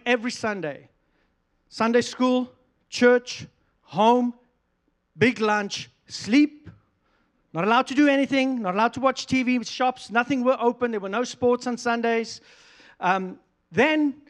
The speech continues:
church again. Back home, get ready for school.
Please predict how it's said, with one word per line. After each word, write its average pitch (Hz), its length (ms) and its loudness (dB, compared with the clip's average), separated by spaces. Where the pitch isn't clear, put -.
church 247 320 0
again. 190 340 -4
Back 202 240 -4
home, 214 440 -2
get 151 160 -10
ready 180 180 -4
for 170 140 -12
school. 139 360 -10